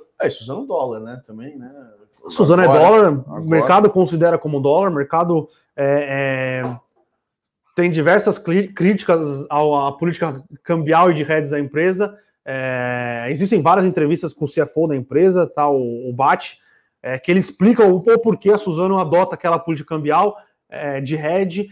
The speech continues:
Speaker 2: É uma política que visa, é, preservar caixa da empresa, tá? Parece fazer sentido com a, com a dinâmica da empresa, parece fazer sentido com uma empresa que tem mais de cem anos de atuação e quer continuar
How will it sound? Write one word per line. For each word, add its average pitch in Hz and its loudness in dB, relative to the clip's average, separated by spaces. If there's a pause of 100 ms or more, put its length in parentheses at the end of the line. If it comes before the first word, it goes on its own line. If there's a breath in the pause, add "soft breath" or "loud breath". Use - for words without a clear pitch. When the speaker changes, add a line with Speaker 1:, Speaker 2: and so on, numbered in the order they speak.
(140 soft breath)
Speaker 2:
É 165 -2
uma 175 0
política 180 2
que 170 -4
visa, 202 0 (280 soft breath)
é, 135 -4 (220)
preservar 202 4
caixa 185 -4
da 165 -6
empresa, 170 -6 (220)
tá? 165 -6 (240 loud breath)
Parece 180 2
fazer 190 2
sentido 190 -4
com 170 -6
a, 143 -6
com - -4
a 160 0
dinâmica 160 -2
da 151 0
empresa, 175 -2 (220 soft breath)
parece 175 2
fazer 180 2
sentido 180 -4
com 196 -8
uma 175 -2
empresa 170 -2
que 185 -6
tem 160 -4
mais 190 0
de - -20
cem 165 -4
anos 160 -4
de 156 0
atuação 170 -2
e 208 2
quer 190 -2
continuar 180 -4